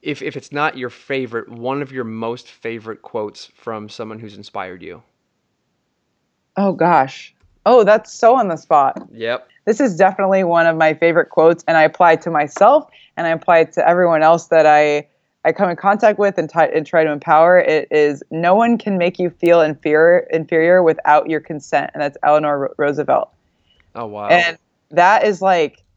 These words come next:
Speaker 2: like, no one can make you feel any way. No one can make you feel weak. No one can make you feel sad. No one can make you feel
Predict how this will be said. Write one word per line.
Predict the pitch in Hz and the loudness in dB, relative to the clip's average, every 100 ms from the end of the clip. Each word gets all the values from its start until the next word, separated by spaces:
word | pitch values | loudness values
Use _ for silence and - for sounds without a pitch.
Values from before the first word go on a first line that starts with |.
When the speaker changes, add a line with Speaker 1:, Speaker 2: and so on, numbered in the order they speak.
| _ _ _ _ | _ _ _ _
Speaker 2:
like, | 190 175 | -2 -2
no | 175 190 208 | -2 0 2
one | 247 240 | 2 0
can | - 214 180 | -4 -8 -4
make | 175 175 | -4 -4
you | 185 185 | -4 -6
feel | 196 185 | 0 2
any | - 202 262 | 2 0 0
way. | 175 - - - | 0 0 -6 -8
No | 185 185 | -2 2
one | 214 202 | 2 0
can | 208 | -4
make | 196 185 | -2 -2
you | 165 | -4
feel | 165 175 156 | -4 0 0
weak. | 143 233 285 - | 2 2 0 -2
No | 175 170 | -6 -4
one | 165 | -4
can | 160 180 | -4 -4
make | 165 | -2
you | 160 | -4
feel | 160 156 | 0 0
sad. | 143 190 208 214 175 | 2 2 4 4 2
No | 165 | -4
one | 165 | -6
can | 160 170 | -8 -8
make | 160 151 | -8 -6
you | 156 | -8
feel | - 165 151 147 | -2 2 4 2